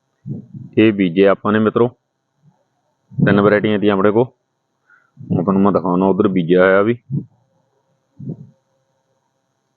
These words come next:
ਲੈ ਵੀ ਮਿੱਤਰੋ, ਦੇਖੋ ਆਪਣਾ ਕਲਮ ਵਾਲਾ ਬਾਜਰਾ। ਇਹ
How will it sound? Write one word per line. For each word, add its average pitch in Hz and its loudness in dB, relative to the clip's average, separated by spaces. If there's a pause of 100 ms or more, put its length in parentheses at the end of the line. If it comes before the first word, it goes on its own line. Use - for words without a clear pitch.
(2000)
ਲੈ 110 4
ਵੀ 101 -4
ਮਿੱਤਰੋ, 92 -4 (2250)
ਦੇਖੋ 95 0
ਆਪਣਾ 92 2 (200)
ਕਲਮ 95 0
ਵਾਲਾ 101 2
ਬਾਜਰਾ। 98 0 (1120)
ਇਹ 135 2